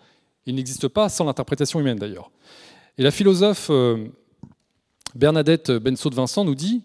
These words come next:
Nous pensons le temps comme un sen-, comme un cadre absolu et linéaire qui préexiste à toutes les choses qu'il y a dedans, comme une flèche qui tend vers quelque chose,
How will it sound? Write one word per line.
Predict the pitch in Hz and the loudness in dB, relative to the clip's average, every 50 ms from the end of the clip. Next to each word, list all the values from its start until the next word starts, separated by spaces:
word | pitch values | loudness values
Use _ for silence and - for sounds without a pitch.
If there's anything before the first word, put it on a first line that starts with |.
| - _ 139 | -8 _ -8
Nous | 143 | -6
pensons | - - 214 202 - 220 208 | 2 2 2 2 4 2 2
le | 185 175 | 2 2
temps | - - 240 262 | 2 2 0 2
comme | - - 170 156 | 4 4 4 4
un | 156 156 | 2 0
sen-, | - - - 185 - - | 0 0 -2 -2 -2 0
comme | - 160 160 | 2 4 4
un | 160 | 4
cadre | 151 - 185 175 - - | 4 2 -2 -2 -2 -4
absolu | 185 - - - 175 147 160 202 202 _ _ | -4 -4 -4 -6 -4 -4 -4 -6 -8 _ _
et | 156 156 | -4 -2
linéaire | 151 170 160 147 139 139 175 226 220 147 110 - _ - - - - _ _ _ _ | 0 0 2 2 2 2 2 0 0 -2 -4 -6 _ -20 -20 -20 -20 _ _ _ _
qui | - - 160 | -6 -6 -4
préexiste | - - 185 170 156 202 240 - - | 2 2 2 2 2 -2 -6 -4 -6
à | 147 | -6
toutes | - - 196 | -6 -6 -4
les | - 170 | -4 -2
choses | - - - 196 214 - | -2 -2 -2 -4 -4 -4
qu'il | - - 151 139 | -8 -10 -8 -2
y | 135 143 | 0 2
a | 135 | 2
dedans, | 127 127 117 123 135 196 - _ _ _ _ - _ _ _ _ _ _ _ | 2 2 2 2 0 -2 -6 _ _ _ _ -20 _ _ _ _ _ _ _
comme | _ - 196 196 | _ 6 6 8
une | 190 190 | 6 2
flèche | - - - 180 208 226 - | 2 0 2 2 2 2 0
qui | - 175 - | -4 -4 -4
tend | - 170 | -2 0
vers | 147 147 - | 0 -2 0
quelque | - 147 131 - 135 | -2 -4 -2 -2 -2
chose, | - - 131 123 170 190 151 110 | -2 0 0 0 0 -2 -4 -8